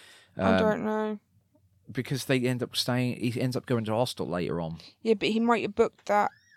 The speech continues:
Speaker 2: I think, I
Speaker 1: Like
Speaker 2: think it's because the hostel's not ready till the next day, so they need somewhere obviously to crash. So they went to a pump house.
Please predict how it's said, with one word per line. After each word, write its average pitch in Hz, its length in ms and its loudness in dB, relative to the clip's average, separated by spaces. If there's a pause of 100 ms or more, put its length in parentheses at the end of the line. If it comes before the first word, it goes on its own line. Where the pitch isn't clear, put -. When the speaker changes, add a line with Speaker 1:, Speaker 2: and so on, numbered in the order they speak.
(120)
Speaker 2:
I 110 100 2
think, 151 260 0
I 220 100 6
Speaker 1:
Like 127 120 4
Speaker 2:
think - 360 0
it's - 140 0
because - 380 -4
the 104 80 -2
hostel's 98 340 -6
not - 140 -4
ready 90 220 -2
till 85 140 -12
the 85 80 -6
next - 260 -8
day, 82 240 -2
so 87 120 -6
they 90 60 0
need 101 160 -2
somewhere 90 280 -2
obviously - 360 -8
to - 80 -20
crash. 101 420 -2
So 85 60 -10
they 87 120 -4
went 85 260 -8
to - 60 -12
a 82 40 -8
pump - 240 -12
house. - 260 -14